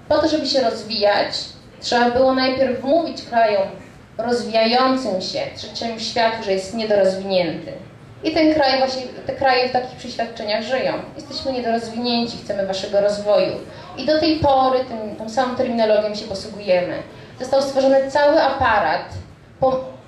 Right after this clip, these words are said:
dla celu, dla pomocy krajom trzeciego świata. Cały aparat biurokratyczny, wszystkie narzędzia, terminologia, wszystko tylko po to, żeby te kraje się rozwijały.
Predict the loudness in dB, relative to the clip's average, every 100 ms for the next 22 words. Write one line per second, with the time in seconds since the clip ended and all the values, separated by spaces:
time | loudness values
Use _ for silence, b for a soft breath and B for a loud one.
0 | -20 -20 -20 -14 -6 -2 2 2 2 2
1 | 2 4 2 4 4 2 -4 -12 -14 -14
2 | -20 -20 -6 -4 -2 -2 -6 -8 -14 -16
3 | -14 -14 -12 -10 -10 -4 -2 -2 -4 -8
4 | -8 -14 -20 -20 -20 -20 -20 -20 -8 0
5 | 4 4 4 2 0 2 2 2 -2 -6
6 | -8 -10 -10 -10 -8 -8 -6 -2 0 0
7 | -2 -4 -4 -6 -6 -6 -6 -2 2 2
8 | 0 -2 -4 -4 -6 -2 -2 2 2 4
9 | 2 0 -2 -10 -4 -4 -4 -6 -8 -8
10 | -4 0 0